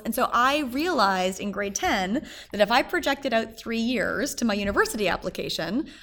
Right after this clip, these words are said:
I could get more scholarships and I would be more appealing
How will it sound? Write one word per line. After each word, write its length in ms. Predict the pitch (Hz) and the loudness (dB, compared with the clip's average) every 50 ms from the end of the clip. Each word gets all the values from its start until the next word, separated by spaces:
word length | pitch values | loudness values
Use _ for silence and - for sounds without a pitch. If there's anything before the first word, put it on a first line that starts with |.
| - - | 0 2
I 140 | 247 311 - | 2 2 2
could 160 | - 339 254 | 0 -2 -2
get 160 | 247 - - | -2 -2 -2
more 260 | 185 202 220 302 403 | -2 -4 -4 -4 -4
scholarships 720 | 403 - - 185 170 160 165 190 - - 185 180 180 180 - | -2 -2 0 0 0 0 -2 -2 -4 -4 -4 -4 -4 -4 -6
and 100 | - 190 | -6 -4
I 120 | 170 175 | -4 -4
would 160 | 170 175 175 | -4 -4 -6
be 100 | 185 175 | -6 -6
more 360 | 175 170 202 277 339 370 403 392 | -4 -2 0 2 2 2 2 0
appealing 840 | - - - - 214 185 170 156 147 147 143 - 190 247 285 - | -2 -6 -6 -4 -4 -4 -4 -4 -4 -6 -6 -6 -4 -6 -6 -6